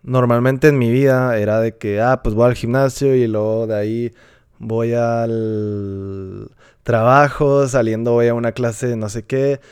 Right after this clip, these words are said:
y luego después clases de maestría, llego, leo, eh, un rato en el celular y me duermo, ¿no?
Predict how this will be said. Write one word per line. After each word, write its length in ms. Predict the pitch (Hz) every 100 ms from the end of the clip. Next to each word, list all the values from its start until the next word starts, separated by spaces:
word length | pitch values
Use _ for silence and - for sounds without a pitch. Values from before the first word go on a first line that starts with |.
| _ -
y 100 | 117
luego 200 | 113 117
después 280 | 113 120 110
clases 280 | 123 123
de 100 | 123
maestría, 680 | 120 104 - 131 139 143 143
llego, 460 | 123 127 139 143 139
leo, 520 | 131 143 151 160 160 _ _ _ _
eh, 380 | - 110 110 113
un 140 | 131
rato 220 | 131 135 151
en 60 |
el 60 | 139
celular 280 | 135 131 151
y 80 |
me 80 | 139
duermo, 280 | 107 104 104
¿no? 220 | 113 147